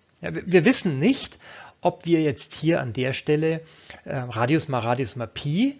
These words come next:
oder Breite im Quadrat für die Fläche benötigen. Oder für den Umfang wissen wir nicht, ob es jetzt zwei mal Radius Pi oder vier mal die Breite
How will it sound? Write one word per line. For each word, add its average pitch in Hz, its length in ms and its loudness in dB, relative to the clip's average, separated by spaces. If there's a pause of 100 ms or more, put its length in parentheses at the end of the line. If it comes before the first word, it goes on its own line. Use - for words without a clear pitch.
(200)
oder 151 320 0
Breite 170 380 6
im 160 100 0
Quadrat 110 460 -4
für - 80 -8
die 143 100 -6
Fläche 165 320 0
benötigen. 113 540 -10 (100)
Oder 135 340 4
für - 140 -12
den 110 140 -8
Umfang 185 520 -4 (300)
wissen 147 220 -6
wir 131 80 -2
nicht, 156 360 -4
ob - 220 -8
es 120 240 -6
jetzt 110 320 -8
zwei 123 180 -2
mal 131 120 -4
Radius 143 360 -2
Pi 185 280 -6
oder 143 280 -2
vier 185 320 2
mal 120 220 0
die 98 140 -8
Breite 104 560 -2